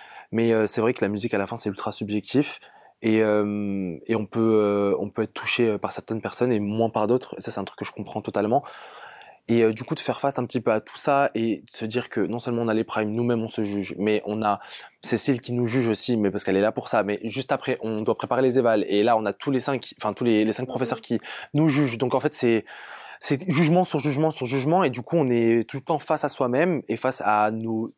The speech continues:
Speaker 1: défauts », entre guillemets. Euh, bah, c'est, c'est un peu compliqué. Et, euh, en fait, à un moment, je me suis dit, euh, «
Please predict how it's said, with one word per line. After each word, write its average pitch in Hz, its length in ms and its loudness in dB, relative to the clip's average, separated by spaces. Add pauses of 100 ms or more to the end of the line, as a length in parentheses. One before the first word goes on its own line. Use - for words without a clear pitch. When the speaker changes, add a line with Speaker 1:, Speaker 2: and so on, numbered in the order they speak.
Speaker 1:
défauts », 120 400 2
entre 147 160 -6
guillemets. 110 340 0 (840)
Euh, 101 100 2
bah, 104 120 4
c'est, 104 200 0
c'est - 120 0
un 110 60 0
peu - 100 0
compliqué. 131 640 2
Et, 110 180 4
euh, 107 200 4 (720)
en 107 80 -2
fait, 139 100 0
à 120 60 0
un 110 40 -2
moment, 110 220 -2
je 120 80 -6
me 101 60 -10
suis 101 160 -8
dit, 110 240 0
euh, « 92 500 -2